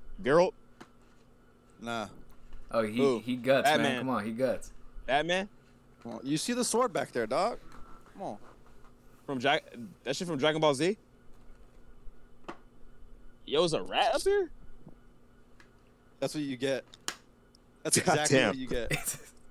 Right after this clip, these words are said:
Speaker 3: <laughs>
Speaker 1: I just heard
Speaker 2: Can
Speaker 1: a
Speaker 2: you show it or
Speaker 1: squeak.
Speaker 2: no?
Speaker 1: I just heard a squeak.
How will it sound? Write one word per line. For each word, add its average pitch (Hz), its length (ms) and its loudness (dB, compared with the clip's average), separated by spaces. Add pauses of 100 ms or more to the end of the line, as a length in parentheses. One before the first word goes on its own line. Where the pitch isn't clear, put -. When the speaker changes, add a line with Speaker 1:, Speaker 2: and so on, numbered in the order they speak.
(160)
Speaker 3:
<laughs> - 520 -12
Speaker 1:
I 143 100 4
just 165 120 2
heard 190 80 10
Speaker 2:
Can 160 80 10
Speaker 1:
a - 20 8
Speaker 2:
you 160 60 6
show 151 220 0
it - 40 4
or 170 60 10
Speaker 1:
squeak. 185 160 6
Speaker 2:
no? 120 140 -6 (680)
Speaker 1:
I 123 40 -2
just 143 120 -2
heard 165 120 4
a 123 60 4
squeak. 143 420 0